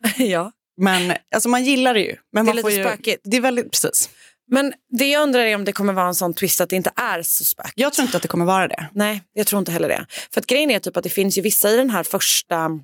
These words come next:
Speaker 1: alltså, Yel-, vad heter den? Yellow King.
Speaker 2: Ja,
Speaker 1: Det känns också
Speaker 2: exakt.
Speaker 1: lite
Speaker 2: För det, det var exakt det
Speaker 1: övernaturligt,
Speaker 2: jag sa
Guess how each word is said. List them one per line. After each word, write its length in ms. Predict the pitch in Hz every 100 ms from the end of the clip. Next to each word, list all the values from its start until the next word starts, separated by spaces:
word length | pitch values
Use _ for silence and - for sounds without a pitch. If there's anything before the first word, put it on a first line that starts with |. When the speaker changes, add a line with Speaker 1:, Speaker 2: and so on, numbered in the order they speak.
| _ -
Speaker 1:
alltså, 140 | 170
Yel-, 340 | 180 175 170 165
vad 60 | 185
heter 140 | 165
den? 80 | 165 165
Yellow 240 | 160 165 - -
King. 380 | 170 165 160 240
Speaker 2:
Ja, 460 | 285 302 311 277 277
Speaker 1:
Det 140 | 196
känns 200 | - 254
också 160 | 240 -
Speaker 2:
exakt. 160 | 330
Speaker 1:
lite 340 | 294 269 240 262
Speaker 2:
För 100 | 285
det, 120 | 339
det 60 | -
var 40 | 339
exakt 40 |
det 40 | 359
Speaker 1:
övernaturligt, 640 | 220 - 226 233 185 214
Speaker 2:
jag 160 | 190 190
sa 120 | 214